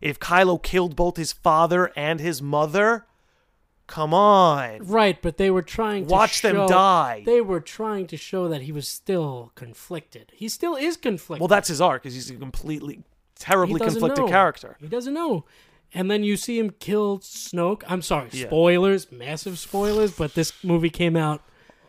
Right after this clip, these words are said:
Speaker 1: Uh, it's not
Speaker 2: almost a
Speaker 1: spoiler.
Speaker 2: year
Speaker 1: It's not
Speaker 2: ago,
Speaker 1: spoiler.
Speaker 2: so
Speaker 1: Fuck
Speaker 2: get
Speaker 1: off.
Speaker 2: the fuck outta here.
Speaker 1: Fuck off.
Speaker 2: <laughs>
Speaker 1: Go on.
Speaker 2: He killed his fucking master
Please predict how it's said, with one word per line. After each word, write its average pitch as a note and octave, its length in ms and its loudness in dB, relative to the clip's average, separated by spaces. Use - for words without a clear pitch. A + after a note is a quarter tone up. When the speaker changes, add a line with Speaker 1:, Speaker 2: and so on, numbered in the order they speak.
Speaker 1:
Uh, E3+ 300 2
it's C3+ 180 -6
not F3+ 120 6
Speaker 2:
almost G3 240 6
a - 20 -2
Speaker 1:
spoiler. C#3+ 160 0
Speaker 2:
year D#3 120 2
Speaker 1:
It's F3 100 6
not F3 100 4
Speaker 2:
ago, F#3 200 6
Speaker 1:
spoiler. G#3 120 2
Speaker 2:
so A3+ 140 0
Speaker 1:
Fuck - 80 2
Speaker 2:
get E3 80 0
Speaker 1:
off. B2 60 -4
Speaker 2:
the F3 60 -6
fuck - 260 -6
outta C3 180 -10
here. A#2+ 80 -12
Speaker 1:
Fuck F#3 180 2
off. C3+ 280 -8
Speaker 2:
<laughs> - 840 -16
Speaker 1:
Go G#3+ 220 0
on. D3 160 -4
Speaker 2:
He G#3 120 0
killed G#3 380 2
his G3+ 160 2
fucking A3 560 -4
master A3+ 720 -2